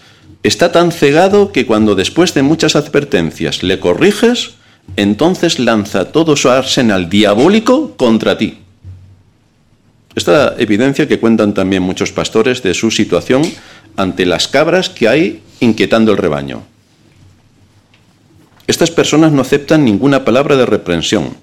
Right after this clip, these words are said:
Jamás tienen nada de qué arrepentirse, jamás. Esa es también mi experiencia. Jamás tienen nada de qué arrepentirse,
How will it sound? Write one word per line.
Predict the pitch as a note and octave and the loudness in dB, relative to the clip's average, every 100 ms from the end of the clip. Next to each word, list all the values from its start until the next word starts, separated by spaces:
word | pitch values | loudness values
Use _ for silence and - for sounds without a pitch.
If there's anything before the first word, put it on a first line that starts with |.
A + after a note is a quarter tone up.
| _ _ _ - - - - | _ _ _ -20 -20 -20 -10
Jamás | - A#2 B2 F3 - - | -4 0 0 0 -2 -2
tienen | A#2+ G#2+ G#2 G#2 | 0 0 0 0
nada | F3 G#3 G3+ | 0 0 -2
de | A2+ | -2
qué | G#2 | -4
arrepentirse, | F2 E2+ D#2+ D#2+ E2+ - A1+ - | -4 -4 -6 -4 -6 -8 -16 -12
jamás. | E2+ D#2+ - - _ | -8 -8 -8 -14 _
Esa | - - | -12 -10
es | F2+ | -6
también | F#2 F2 | -6 -4
mi | D#2+ | -6
experiencia. | - D2 B1 A#1 - _ _ _ _ | -8 -10 -10 -14 -20 _ _ _ _
Jamás | - G#2 A2 E3 | -4 0 0 0
tienen | D3+ C3 G#2+ | 0 2 2
nada | D#3+ E3+ | 2 0
de | A#2 | -2
qué | - | -2
arrepentirse, | G2+ F#2 D#2+ C2 - - | -4 -4 -8 -8 -12 -14